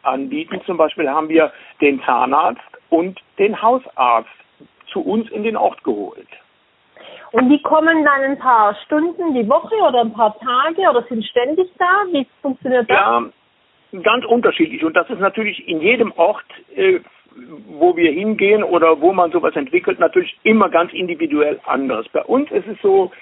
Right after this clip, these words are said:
Speaker 1: dass wir den Hausarzt mit einer Zweitarztpraxis hier vor Ort haben. Der kommt also einmal die Woche. Und vor allem wichtig für uns, er macht die Hausbesuche. Und damit kann ich eben die älteren Menschen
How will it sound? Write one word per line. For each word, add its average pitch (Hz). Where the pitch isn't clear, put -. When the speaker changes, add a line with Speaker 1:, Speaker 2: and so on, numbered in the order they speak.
Speaker 1:
dass 147
wir 135
den 127
Hausarzt 123
mit 170
einer 127
Zweitarztpraxis 208
hier 220
vor 185
Ort 190
haben. 170
Der 165
kommt 165
also 135
einmal 160
die 135
Woche. 202
Und -
vor 131
allem 208
wichtig 196
für 370
uns, 185
er 143
macht 151
die -
Hausbesuche. 175
Und 147
damit 208
kann 202
ich 226
eben 180
die -
älteren 185
Menschen 180